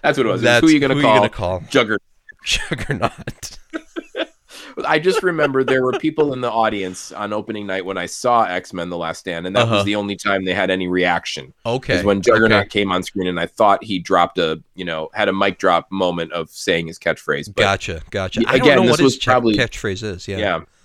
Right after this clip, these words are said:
Speaker 1: yeah. I don't know. And this was close to twenty years ago, so I, again, I could be way
Speaker 2: Right,
Speaker 1: off.
Speaker 2: right.
Speaker 1: Yeah.
Speaker 2: That's the other, that's the other bit of it. No,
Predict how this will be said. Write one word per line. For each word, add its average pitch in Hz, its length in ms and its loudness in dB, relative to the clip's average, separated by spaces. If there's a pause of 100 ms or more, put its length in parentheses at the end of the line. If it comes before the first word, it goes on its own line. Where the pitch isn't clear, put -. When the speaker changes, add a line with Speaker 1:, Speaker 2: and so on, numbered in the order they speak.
(120)
Speaker 1:
yeah. 87 200 -4 (960)
I 113 80 4
don't 123 100 4
know. 101 220 4
And 127 180 4
this 135 120 4
was 135 100 0
close 127 200 4
to 107 60 -10
twenty 110 220 0
years 101 160 -4
ago, 87 180 -2
so 95 180 -4
I, 85 80 2
again, 87 400 -4
I 85 60 -6
could 85 140 -6
be 85 100 -6
way 82 120 -2 (120)
Speaker 2:
Right, 98 80 0
Speaker 1:
off. - 220 -10 (180)
Speaker 2:
right. 110 300 0
Speaker 1:
Yeah. 85 180 0 (100)
Speaker 2:
That's 117 280 -2
the 107 100 -2
other, 117 140 -2
that's 95 400 -8
the 104 80 -4
other 107 120 -4
bit 92 140 -8
of 87 80 -8
it. 95 100 -10
No, 165 220 2